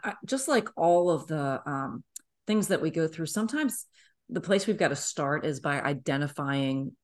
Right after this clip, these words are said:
what the struggle is. And so if we're talking about giants, you know, as we start this month, I think it's important that we identify what our giants are. And, um, if we think about how are we figuring out or identifying our giants,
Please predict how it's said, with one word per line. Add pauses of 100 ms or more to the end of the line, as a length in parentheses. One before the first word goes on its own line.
what
the
struggle
is. (480)
And
so
if
we're
talking
about
giants,
you
know,
as
we
start
this
month,
I
think
it's
important
that
we (240)
identify (120)
what
our
giants
are. (540)
And, (140)
um, (400)
if
we
think
about
how
are
we (200)
figuring
out
or
identifying
our
giants,